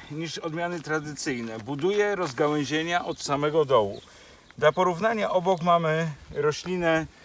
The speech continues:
o tradycyjnym pokroju, która w pierwszym, e, kawałku łodygi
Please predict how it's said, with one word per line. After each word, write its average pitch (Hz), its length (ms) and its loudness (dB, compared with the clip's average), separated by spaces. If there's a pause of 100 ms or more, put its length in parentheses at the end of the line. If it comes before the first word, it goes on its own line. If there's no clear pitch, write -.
(220)
o 151 100 -2
tradycyjnym 170 720 0
pokroju, 170 560 4
która 180 400 6 (360)
w - 100 -18
pierwszym, 190 720 0 (1160)
e, 139 260 8
kawałku 185 600 8
łodygi 175 640 6